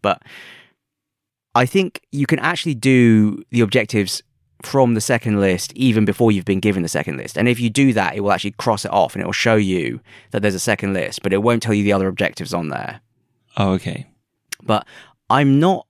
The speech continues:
Speaker 1: aware of any other secret objectives that it doesn't tell you about. Like, I don't think there's, like, a third list of secret stuff that only gets shown if you do it. So, as far as I know, those two lists are the only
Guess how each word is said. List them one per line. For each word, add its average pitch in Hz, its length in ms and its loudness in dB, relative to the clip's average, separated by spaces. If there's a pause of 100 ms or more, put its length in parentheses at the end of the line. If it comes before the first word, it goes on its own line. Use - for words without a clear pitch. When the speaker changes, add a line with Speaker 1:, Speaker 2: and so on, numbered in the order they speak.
Speaker 1:
aware 117 760 2
of 107 200 -2
any 110 360 2
other 104 260 0
secret - 640 -2
objectives 78 640 -4
that 87 140 -2
it 87 60 -8
doesn't 90 220 -2
tell 92 160 -2
you 90 120 -2
about. 52 200 -4
Like, 87 220 -6
I 127 60 2
don't 151 140 2
think 160 140 -4
there's, 117 160 -2
like, 110 260 0
a 107 80 -2
third 113 520 2
list 104 260 0
of 98 100 -2
secret 110 300 -2
stuff 98 280 -4
that 69 180 -4 (420)
only 110 220 4
gets 95 160 -2
shown 98 300 0
if 95 180 -2
you 92 120 -2
do 90 260 2
it. - 220 -10 (420)
So, 98 420 2 (320)
as - 120 -2
far 123 280 2
as 110 80 0
I 110 100 4
know, 95 480 4 (440)
those 110 260 4
two 98 500 4
lists 104 300 -2
are 95 120 -2
the 101 160 -2
only 95 440 2